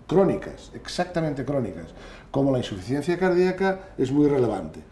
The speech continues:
Mientras la insuficiencia, eh, cardíaca tiene un, se utiliza el setenta y seis por ciento de los pacientes con esta enfermedad acceden a hacerse una ecocardiografía. Sin embargo, los pacientes con epoc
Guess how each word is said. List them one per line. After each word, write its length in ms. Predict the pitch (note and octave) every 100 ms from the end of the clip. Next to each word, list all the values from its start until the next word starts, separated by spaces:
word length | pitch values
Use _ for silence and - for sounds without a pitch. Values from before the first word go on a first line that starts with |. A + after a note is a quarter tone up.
| - - - -
Mientras 500 | C3+ D#3+ D#3 D3 C3
la 80 | C#3+
insuficiencia, 1000 | C3+ C#3 B2+ C3 F3+ G3 F#3+ F#3 F#3 - - - -
eh, 300 | C#3 C#3+ C#3 C#3
cardíaca 680 | D3 D#3+ G3+ A#2 - F2 - - - -
tiene 500 | F3+ F3+ B2+ A2+ -
un, 380 | D3 C#3+ C#3+ C#3
se 140 | B2 C#3+
utiliza 640 | C#3 D3 F#3 - A2 F#2
el 120 | B2+ B2+
setenta 440 | D3 C#3 C#3 C#3
y 80 | C3+
seis 220 | E3+ F3+
por 160 | - E3
ciento 400 | F3 E3+ D#3 D3+
de 80 |
los 120 | D3 D3
pacientes 460 | B2+ D#3+ D3+ C3
con 160 | - C3+
esta 160 | C3+ C3
enfermedad 540 | - C3 D3 C#3 - - - - -
acceden 600 | B2+ B2+ - G3+ D#3+ A#2
a 40 | G2+
hacerse 320 | - C3 B2
una 180 | A2+ G#2
ecocardiografía. 1000 | A2+ A2+ A#2 A#2+ C3 E3+ F#3+ G#3 E3+ A3+ - - - -
Sin 280 | - A#2+ A2
embargo, 520 | G#2 B2+ E3+ A3+ C4
los 140 | C3+
pacientes 480 | - G#2+ A2 G2 F#2
con 140 | D#3 G#3
epoc 400 | G3 F#3 F#3